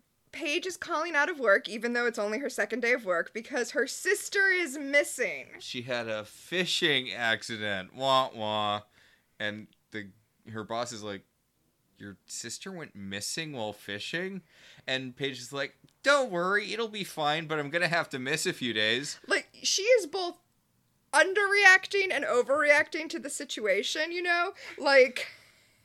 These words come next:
Speaker 2: If I was her boss, I don't think I would want her working as a social worker.
Speaker 1: I'm like, "Okay, if your sister is missing, you are severely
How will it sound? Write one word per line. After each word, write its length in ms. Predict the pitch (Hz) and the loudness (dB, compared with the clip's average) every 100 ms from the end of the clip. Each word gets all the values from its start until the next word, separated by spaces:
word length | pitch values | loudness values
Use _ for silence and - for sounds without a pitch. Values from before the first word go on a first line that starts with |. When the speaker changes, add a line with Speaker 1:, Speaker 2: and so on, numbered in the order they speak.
| _ _ _ - - _ - 659 622 | _ _ _ -20 -20 _ -4 0 0
Speaker 2:
If 140 | 147 | 0
I 120 | 202 247 | 0 0
was 200 | 339 - | -2 -6
her 100 | 226 | -6
boss, 320 | 180 131 156 | -2 -2 -2
I 60 | 147 | -4
don't 260 | 156 185 - | -8 -10 -8
think 200 | 147 143 | -10 -6
I 80 | 156 | -6
would 160 | 170 | -6
want 260 | 190 269 247 | -6 -6 -4
her 260 | 151 123 107 | -2 -2 -4
working 400 | 117 110 113 107 | -2 -2 -2 -2
as 140 | 104 104 | -2 -2
a 80 | 95 | -2
social 420 | 101 95 98 90 | -2 -4 -6 -8
worker. 440 | 95 92 98 90 - - - - - | -8 -8 -8 -10 -14 -20 -20 -8 2
Speaker 1:
I'm 180 | 349 | 2
like, 220 | 381 370 - | 2 -6 -6
"Okay, 260 | 285 370 - _ _ - | -6 -6 -8 _ _ -8
if 220 | 269 339 | -4 -4
your 120 | 294 | -4
sister 580 | 339 - - 453 - - 466 466 466 _ _ _ _ _ _ _ _ _ _ _ _ _ _ _ _ _ _ _ | -6 -6 -6 -6 -6 -2 2 2 0 _ _ _ _ _ _ _ _ _ _ _ _ _ _ _ _ _ _ _
is 340 | 370 392 339 311 | 2 2 2 -2
missing, 640 | 285 277 - 262 240 - | -4 -4 -4 -2 -2 -6
you 140 | 233 240 | -4 -2
are 80 | 262 | -2
severely 640 | 277 240 277 311 285 269 | -2 -6 -4 -4 -4 -6